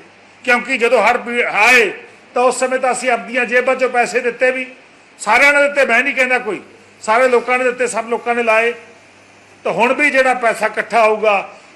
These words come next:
ਉਹ ਇੱਕ ਇੱਕ ਪੈਸਾ ਜਿਹੜਾ ਲੋਕਾਂ ਦੇ ਘਰ ਬਣਾਉਣ 'ਤੇ ਲਾਵਾਂਗੇ, ਕਿਸਾਨ ਦੀ ਜ਼ਮੀਨ ਨੂੰ ਦੁਬਾਰਾ ਉਪਜਾਊ ਬਣਾਉਣ 'ਤੇ ਲਾਵਾਂਗੇ,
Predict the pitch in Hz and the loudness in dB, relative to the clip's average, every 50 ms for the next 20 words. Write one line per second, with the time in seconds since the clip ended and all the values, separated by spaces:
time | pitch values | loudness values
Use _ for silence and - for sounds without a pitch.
0 | - - 208 226 233 233 233 240 226 170 180 - - 214 208 202 196 - 226 220 | -6 -2 0 0 0 0 -2 -4 -8 -8 -8 -8 -4 -2 -2 -2 -2 0 -2 -2
1 | 226 196 220 214 220 233 240 254 269 254 - - - - - - - - _ _ | 0 0 -2 0 2 4 4 4 4 2 -2 -8 -16 -20 -20 -20 -20 -20 _ _
2 | _ _ - - - - - 156 175 202 208 202 - 226 220 220 226 233 226 - | _ _ -20 -20 -20 -20 -12 -4 0 0 0 0 0 -2 -2 0 0 -2 0 0
3 | 226 208 208 202 208 214 214 202 202 208 208 196 190 190 190 190 190 185 180 180 | 0 0 0 0 0 0 0 0 0 -4 -2 -2 -2 -2 -2 -4 -6 -6 -8 -10
4 | 170 - - - - - - - - - - _ - 254 226 - - 208 202 214 | -12 -14 -18 -20 -20 -20 -20 -20 -20 -20 -20 _ -6 -4 -4 -2 -2 0 0 2
5 | 247 254 240 254 269 262 240 202 - - - - - - - - - - 180 185 | 0 0 2 2 2 2 2 0 -4 -8 -14 -20 -20 -20 -20 -20 -6 -6 -4 -2
6 | 208 233 247 240 247 247 196 233 208 208 220 233 247 247 240 226 226 226 240 233 | 0 0 0 0 -2 -2 -4 0 0 2 2 2 2 0 0 0 0 0 0 0
7 | 226 226 226 226 220 - 226 214 208 202 202 208 208 208 202 202 190 175 | 0 -2 -2 -2 -4 -4 -4 0 0 0 0 -2 -4 -6 -6 -8 -10 -10